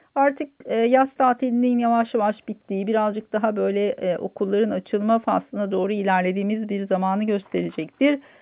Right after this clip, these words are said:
Ama tabii ki Başak Burcu'ndayken burada, e, bazı zorlayıcı açıları da olacak. O yüzden dikkatli olmak gereken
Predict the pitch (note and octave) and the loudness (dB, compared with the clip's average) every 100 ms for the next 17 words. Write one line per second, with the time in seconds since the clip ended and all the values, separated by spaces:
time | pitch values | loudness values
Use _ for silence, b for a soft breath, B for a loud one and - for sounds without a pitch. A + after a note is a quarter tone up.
0 | B - B3+ B3+ C#4+ A#3 G#3 - C#4 C#4+ | B 4 4 6 2 0 -4 0 0 0
1 | - _ A3 A3+ C4+ B3 A#3+ A3+ A3 A3+ | -8 _ 2 4 4 2 2 0 2 4
2 | A3+ A3+ A3+ A3+ A3 A3 G#3 A#3 A3+ - | 4 4 2 2 2 2 4 4 4 0
3 | G#3+ G3+ G3+ A3 G#3 G#3 G#3 G#3 G#3+ G#3 | 0 0 4 4 2 0 -2 -2 -2 -4
4 | G#3 A3+ G#3 G#3 G#3 G#3 G3 F#3+ A#3 B3+ | -6 -4 -4 -2 -2 -2 -2 -2 -2 -2
5 | - G#3+ G3 A3+ A3+ G#3+ G#3 G3 - F3+ | -4 -2 0 -2 -2 -2 -2 -2 -2 0
6 | F#3+ F#3 F#3 F3+ G3+ A3+ | -2 -2 -2 -2 0 0